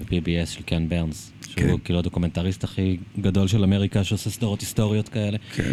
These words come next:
Speaker 2: מכיר אותו.
Speaker 1: אמ, הוא עשה סדרה ש-, זה, תשמע, זה סיפור שחורג בהרבה מספורט, והוא דמות שהוא השראה, כאילו, זה באמת טירוף. ממש, ממש ממליץ לראות את זה.
Speaker 2: כן,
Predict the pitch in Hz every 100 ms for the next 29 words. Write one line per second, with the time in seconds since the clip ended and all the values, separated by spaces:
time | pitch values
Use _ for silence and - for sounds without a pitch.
0 | 65 - - 123 120 117 110 107 107 107
1 | - - - - - 110 - 127 120 113
2 | 113 110 113 113 120 98 87 - 107 90
3 | 82 - - - 101 101 95 90 85 -
4 | - - - - - - - 127 - 127
5 | 147 123 131 120 120 131 120 - - 131
6 | 127 120 113 98 95 101 107 - 107 90
7 | - 92 92 104 104 101 95 95 87 85
8 | 82 87 - - - - - - - -
9 | 113 98 92 - - - - - - -
10 | - - 101 101 110 101 98 90 92 85
11 | 87 - 87 87 82 87 - - - -
12 | -